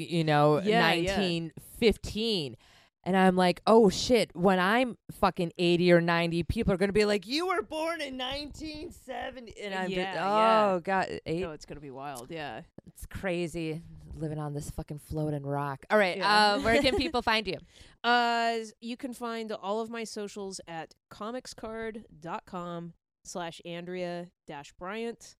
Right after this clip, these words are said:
Speaker 2: Uh, my primary is probably my Twitter, and that is Andrea from S L C.
Speaker 1: All right. Um,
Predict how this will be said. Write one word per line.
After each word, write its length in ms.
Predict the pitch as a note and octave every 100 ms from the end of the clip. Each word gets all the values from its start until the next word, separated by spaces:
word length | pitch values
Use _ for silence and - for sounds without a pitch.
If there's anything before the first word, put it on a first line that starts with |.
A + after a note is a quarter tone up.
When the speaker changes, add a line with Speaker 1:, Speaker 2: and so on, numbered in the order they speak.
| _ _ _ -
Speaker 2:
Uh, 320 | C3+ C3+ C3+ -
my 280 | E3 D3 D3 -
primary 480 | F#3 F3+ F3+ F3+
is 120 | F3 -
probably 200 | F3+ E3+
my 140 | D#3+
Twitter, 280 | - F3+ F3
and 140 | D#3+
that 100 | D#3+
is 180 | D3+ D3+ D#3+
Andrea 640 | E3 E3 E3+ E3 E3 E3 -
from 340 | - C#3+ D3 -
S 180 | D3 -
L 140 | C#3+
C. 320 | - - - _ _ _ _ _ _ _ _ _ _ _ _ _ G#3
Speaker 1:
All 200 | G#3 E3+
right. 360 | G3 G#3+ - -
Um, 640 | E3 D#3+ D#3 D3+ C#3+ C#3+